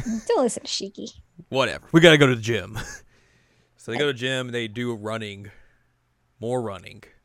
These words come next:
Speaker 1: And poor Kiniko is struggling still. But she would have been struggling regardless.
Speaker 2: She would have, yes. It's, it doesn't have a whole lot to do with the Squad Club because she very obviously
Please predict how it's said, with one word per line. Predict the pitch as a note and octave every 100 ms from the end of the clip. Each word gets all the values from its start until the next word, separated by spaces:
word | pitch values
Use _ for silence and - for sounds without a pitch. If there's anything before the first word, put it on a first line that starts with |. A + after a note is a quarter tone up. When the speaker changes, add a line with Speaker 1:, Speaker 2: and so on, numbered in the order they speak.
| _ _ _ _ _ _ _ _ _ _ _ _ _ _ _ _ _ _ _
Speaker 1:
And | G#2 G2+ G2 G#2 - -
poor | C3+ C#3
Kiniko | - B2+ A#2 A#2+ A2
is | G#2
struggling | - - B2 C3 C#3 C3 C3 A2 G#2 G#2
still. | - G#2+ G2+ G2+ G2+ G2 _ _ _ _ _
But | D3+
she | -
would | C4 C#4
have |
been | G#3
struggling | - F3+ D#3 D3+
regardless. | B2+ A#2 B2+ A2+ F#2 F2 - - -
Speaker 2:
She | - G4+
would | E4+ D4+ A#3
have, | F#3+ G3+
yes. | G#3+ G3+ G3+ -
It's, | G#3+ -
it | B3 B3 - _ -
doesn't | C4 C#4 C#4+ - -
have | - A#3+ A3+
a | A3
whole | - A#3
lot | A3 A3 A3
to |
do | A3 A#3
with | A#3
the |
Squad | A3+ - A#3+ A#3 A3+
Club | A#3+ A3+
because | G#3 A3
she | - G#3+
very | - A#3 A3
obviously | A3+ G#3+ A3+ G#3 - G#3+ G#3 G3+